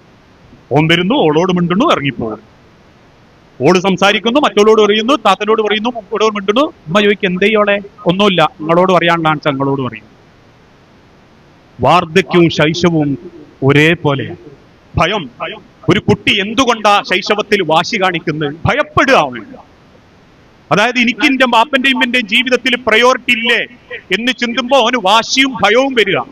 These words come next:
അതുകൊണ്ട് അവൻ വാശി കാണിക്കും, കരഞ്ഞോണ്ടിരിക്കും, അവൻ നിലച്ചോണ്ടിരിക്കും. അവസാനം ഉമ്മ അങ്ങോട്ട് എടുക്കുമ്പം ആ ഭയം അവന് മാറി. കാരണം എന്താ? അവനൊരു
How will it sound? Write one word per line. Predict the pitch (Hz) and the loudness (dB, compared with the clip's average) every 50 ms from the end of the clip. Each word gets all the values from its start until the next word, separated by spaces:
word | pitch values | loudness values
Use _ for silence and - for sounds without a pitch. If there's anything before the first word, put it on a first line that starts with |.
| - - - - - - - _ - | -16 -20 -20 -20 -20 -20 -14 _ -6
അതുകൊണ്ട് | 214 220 285 277 277 262 | -4 -2 -2 -2 0 0
അവൻ | 240 240 | 0 2
വാശി | 220 226 247 - 269 | 2 0 0 2 2
കാണിക്കും, | 254 240 226 - 208 185 | 0 0 0 -4 -8 -4
കരഞ്ഞോണ്ടിരിക്കും, | - 220 220 220 233 233 240 247 240 208 220 185 185 233 247 247 233 - 226 - _ _ - - - _ _ _ _ _ _ _ _ _ - | -2 0 0 0 2 2 2 2 2 0 -2 -2 -2 -6 -6 -12 -12 -14 -18 -20 _ _ -20 -20 -20 _ _ _ _ _ _ _ _ _ 0
അവൻ | 208 254 254 | 0 0 2
നിലച്ചോണ്ടിരിക്കും. | 247 247 254 254 214 285 285 285 254 240 226 196 - 165 135 - - - - - - - - - _ - _ _ _ _ _ _ _ _ - - | 2 2 2 0 2 2 0 0 2 0 -2 -2 -2 -6 -8 -8 -12 -16 -20 -20 -20 -20 -20 -20 _ -20 _ _ _ _ _ _ _ _ -4 -4
അവസാനം | 196 214 - 254 240 240 | -2 0 0 0 0 0
ഉമ്മ | 240 226 254 | -2 -2 -2
അങ്ങോട്ട് | 254 240 240 233 240 - | -2 0 0 0 2 2
എടുക്കുമ്പം | 226 220 226 226 254 247 254 262 285 - 214 196 | 0 0 0 -2 -2 0 0 -2 -2 -2 0 0
ആ | 208 233 | 0 2
ഭയം | 180 160 208 220 233 233 | 2 0 -2 0 0 0
അവന് | 220 220 190 | 0 0 2
മാറി. | 180 185 196 190 185 | 2 2 2 0 -2
കാരണം | - 196 208 208 208 | -2 -2 -2 -2 -2
എന്താ? | 208 202 202 202 | -2 0 2 0
അവനൊരു | 190 - - - - - 208 214 208 185 | 0 0 -6 -10 -4 0 0 2 2 0